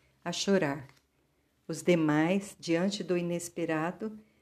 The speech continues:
cederam ao apelo e pediram ajuda que lhes foi ministrada, sendo todos conduzidos ao posto de socorro. Só então vinha saber que fora a prece da genitora em favor do filho,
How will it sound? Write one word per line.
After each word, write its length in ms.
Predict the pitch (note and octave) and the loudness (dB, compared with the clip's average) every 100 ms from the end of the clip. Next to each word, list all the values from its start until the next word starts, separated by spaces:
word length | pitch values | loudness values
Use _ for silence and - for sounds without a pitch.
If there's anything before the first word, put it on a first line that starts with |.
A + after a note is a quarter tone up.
| _ | _
cederam 760 | - - F#3+ F#3+ G3+ B3 B3+ | -4 2 4 8 8 8 6
ao 180 | A#3+ A#3 | 4 2
apelo 720 | G#3+ G#3+ - F#3+ F3+ F#3+ A#3+ - - | -2 -4 2 2 4 0 -4 -6 -14
e 40 | |
pediram 520 | G3 F#3+ G3 G3 G3 | -6 -6 0 0 2
ajuda 680 | G3+ G3+ F#3+ F#3 G#3+ G#3+ C#4 - _ _ | 2 0 -2 -2 -2 -2 -4 -6 _ _
que 120 | - G#3+ | -8 -4
lhes 220 | G#3 G#3 | -4 -4
foi 200 | - F#3 | -2 -2
ministrada, 1000 | F3+ F3+ F#3 F3+ - D#3 D3+ D#3 D3+ C#3 - _ _ - | 0 -2 -4 -6 -8 -6 -4 -6 -10 -16 -18 _ _ -16
sendo 360 | - F3+ E3+ | -4 -2 -2
todos 480 | D#3+ - E3+ F#3 F#3 | -4 0 2 2 0
conduzidos 920 | - G#3 G3+ G3+ G3+ F3 E3+ - - - | -4 -2 0 -2 -4 -4 -6 -8 -18 -8
ao 120 | F3 | -6
posto 600 | E3+ - F3 D#3+ D#3+ - | -6 -4 -4 -4 -6 -14
de 80 | D3+ | -12
socorro. 760 | D3+ - E3+ - D3 C#3 C3 - _ _ _ _ _ _ _ _ | -8 -6 -8 -8 -8 -8 -10 -14 _ _ _ _ _ _ _ _
Só 300 | - - A#3 | -6 2 4
então 460 | B3+ C4+ - G3 F#3 | 6 4 4 2 2
vinha 300 | F#3 F3+ F3+ | -2 -2 -2
saber 580 | F3+ F3 - D#3+ D#3 D#3+ | -2 -6 -2 -2 -2 -4
que 100 | F3+ | -10
fora 320 | - E3 D#3+ | -2 0 0
a 20 | |
prece 540 | D#3 E3+ D#3 D#3+ - | -2 -4 -2 -2 -8
da 160 | D#3 E3 | -6 -4
genitora 920 | D#3 E3+ F#3 A#3 - F#3+ E3+ E3+ F3 - _ - | -4 -2 0 -2 0 -2 0 -2 -4 -8 _ -12
em 60 | |
favor 400 | D#3 E3 D3 E3+ | -6 -4 -2 -2
do 140 | F3+ G3+ | 0 -2
filho, 640 | G#3 - F#3+ F#3+ A3+ C4 | -2 -8 -4 -2 -4 -4